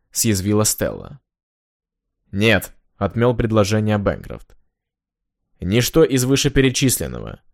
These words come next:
Что написано на вывеске снаружи?» «Это больше не церковь, идите доставать Бога в другое место», вздохнул Реджи.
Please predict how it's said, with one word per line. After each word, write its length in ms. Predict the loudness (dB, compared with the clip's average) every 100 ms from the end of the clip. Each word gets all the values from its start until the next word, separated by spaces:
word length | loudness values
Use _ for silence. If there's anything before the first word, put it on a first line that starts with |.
| _ _ _ _
Что 320 | -4 2 4
написано 640 | 4 2 2 2 0 -2 -4 _ _
на 160 | 2 4
вывеске 400 | 4 4 2 -2
снаружи?» 680 | 0 0 0 -4 -12 -16 -20 _ _ _ _ _ _ _ _ _ _ _ _ _
«Это 260 | -2 2 4
больше 320 | 4 2 2
не 140 | -2
церковь, 580 | 0 0 2 2 0 -2 _ _ _ _
идите 340 | -2 0 2
доставать 460 | 2 2 2 2 2
Бога 260 | 2 4 2
в 60 |
другое 400 | 2 0 4 2
место», 560 | 2 -4 -8 -12 -16 -20 _ -12
вздохнул 560 | -4 -2 -2 -2 -2
Реджи. 460 | -2 -4 -8 -14